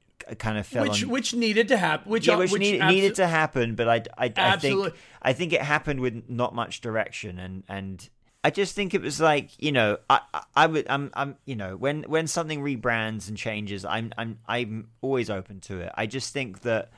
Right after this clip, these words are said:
Speaker 1: once the rebranding happened and they got a bad response, and when I mean bad response, I don't mean the weird, the weirdos having a bad responses. I mean just gen-, it generally had a bad response.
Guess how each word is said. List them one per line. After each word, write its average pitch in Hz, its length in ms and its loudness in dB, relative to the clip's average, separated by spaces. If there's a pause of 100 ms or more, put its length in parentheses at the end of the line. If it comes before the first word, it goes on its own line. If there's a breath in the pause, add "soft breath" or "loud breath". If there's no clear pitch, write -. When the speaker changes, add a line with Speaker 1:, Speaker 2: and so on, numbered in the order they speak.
(200 soft breath)
Speaker 1:
once 147 320 0
the 156 100 -2
rebranding 131 600 -2
happened 113 680 -6
and 107 280 -6
they 107 100 -4
got 104 200 0
a 104 60 -2
bad 107 320 -2
response, 104 640 -8
and 127 120 -6
when 143 140 0
I 151 80 0
mean 147 220 -6
bad 120 280 2
response, 107 440 -6
I 113 60 -4
don't 110 200 -2
mean 110 160 -6
the 104 100 -6
weird, 101 600 -6
the 110 100 -8
weirdos 92 520 -6
having 92 260 -10
a - 20 -12
bad 90 240 -8
responses. 95 460 -12
I 110 80 -4
mean 113 160 -4
just 104 180 -6
gen-, 120 320 0
it 143 180 -2
generally 143 500 0
had 110 200 -2
a 101 60 -4
bad 98 440 -4
response. - 680 -10